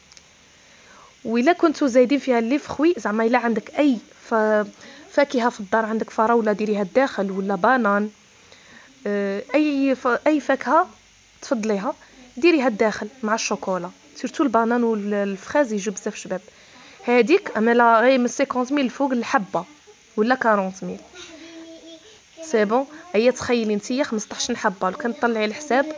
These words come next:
قوطي تاع، تاع شوكولا من الصغير وشويه تاع لي زانغريديون اللي يكونوا دائما في الدار، وانتي درتي خمسطاش حبه، ما شاء الله. هذا هو الشكل النهائي تاعهم الشيرات. هادو لي انا اللي عمرتهم بالشوكولا باش نتقهوى بهم،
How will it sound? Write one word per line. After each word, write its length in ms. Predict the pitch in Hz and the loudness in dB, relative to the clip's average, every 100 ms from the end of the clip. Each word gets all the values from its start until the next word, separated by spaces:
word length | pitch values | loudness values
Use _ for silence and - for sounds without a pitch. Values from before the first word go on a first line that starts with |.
| - | -4
قوطي 280 | 233 233 220 | 0 2 2
تاع، 420 | 214 214 196 208 202 - _ _ _ _ | 0 0 2 2 0 -6 _ _ _ _
تاع 120 | - | -2
شوكولا 520 | 240 269 247 240 220 196 | 2 2 2 2 2 2
من 80 | |
الصغير 520 | 247 254 247 247 302 330 - _ _ _ - | 0 -4 -2 4 4 4 -6 _ _ _ -10
وشويه 480 | 240 240 269 269 254 | -6 -4 0 2 4
تاع 160 | 233 226 | 4 4
لي 140 | 233 | 4
زانغريديون 520 | 220 240 226 240 214 | 4 2 4 2 2
اللي 100 | 208 | 2
يكونوا 320 | 214 - 247 220 | 0 0 2 2
دائما 380 | 190 240 254 | 2 2 0
في 100 | 240 | -2
الدار، 340 | 240 214 277 302 - - - | -4 0 2 2 -6 -20 -6
وانتي 340 | 240 - 269 | -6 -2 0
درتي 400 | 233 233 - 294 | 0 -2 -4 -12
خمسطاش 680 | 311 - 214 - 269 269 - | -10 -8 -8 -2 -4 -2 -8
حبه، 360 | 233 202 190 240 | -6 -6 -2 -2
ما 120 | 202 | -2
شاء 200 | 202 - | -4 -8
الله. 240 | 190 185 185 - - - - - _ _ - - _ _ _ _ _ | -8 -10 -14 -18 -20 -20 -20 -20 _ _ -20 -20 _ _ _ _ _
هذا 200 | 233 233 | 0 4
هو 140 | 277 262 | 4 2
الشكل 280 | - 247 | 0 -2
النهائي 360 | 247 226 214 214 | 0 0 0 -4
تاعهم 400 | 202 214 202 190 | -2 -4 -2 -6
الشيرات. 460 | 190 - 190 226 240 | -8 -6 -2 0 0
هادو 120 | 226 | 0
لي 420 | 220 208 202 190 | 0 0 2 2
انا 280 | - 202 196 | 2 0 0
اللي 120 | 202 | 0
عمرتهم 400 | 202 208 208 202 | 0 0 -4 -6
بالشوكولا 480 | 196 - 190 202 196 | -6 -8 -6 -2 -2
باش 260 | 185 - | -4 -8
نتقهوى 420 | 190 - 226 208 196 | -10 -6 -2 0 -2
بهم، 340 | 185 190 302 | -2 -2 -2